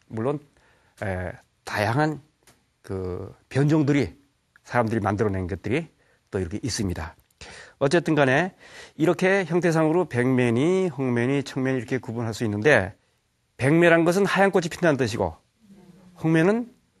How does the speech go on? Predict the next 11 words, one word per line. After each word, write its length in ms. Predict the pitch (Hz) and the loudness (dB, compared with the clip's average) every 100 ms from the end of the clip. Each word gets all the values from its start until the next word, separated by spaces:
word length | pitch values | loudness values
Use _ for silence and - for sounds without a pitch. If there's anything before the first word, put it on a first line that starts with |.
| _ _ | _ _
붉은 240 | - 135 160 | -6 0 2
꽃이 160 | 147 135 | 2 0
뜬다는 280 | 143 120 104 | -2 0 -2
뜻이고, 540 | 107 95 85 82 78 - - - - | -4 -6 -8 -8 -10 -18 -20 -20 -6
그래가지고 460 | - 143 147 160 190 | 2 6 6 6 4
이제 240 | 156 139 | 4 4
색으로 340 | - 160 160 135 | 2 2 2 2
구분을 300 | 123 131 110 | 2 2 2
하-, 180 | 123 | 0
해내는 460 | 127 123 131 107 98 | -2 -2 0 0 -2
거죠. 480 | 95 87 85 156 | -2 -4 -4 -6